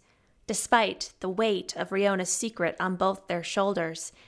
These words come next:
and the part of it he kept from Brendan. "We appreciate your father's hospitality," Brendan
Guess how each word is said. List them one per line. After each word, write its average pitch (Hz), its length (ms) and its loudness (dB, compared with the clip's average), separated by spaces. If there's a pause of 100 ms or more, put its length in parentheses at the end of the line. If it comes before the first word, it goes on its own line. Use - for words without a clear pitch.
(140)
and 196 100 0
the 196 60 0
part 220 320 2
of 175 80 -6
it 175 140 -4
he - 120 -14
kept - 440 -4
from 175 280 -6
Brendan. 170 480 -2 (760)
"We 294 160 6
appreciate 294 540 4
your 185 100 0
father's 247 360 2
hospitality," 190 760 0 (720)
Brendan 180 420 0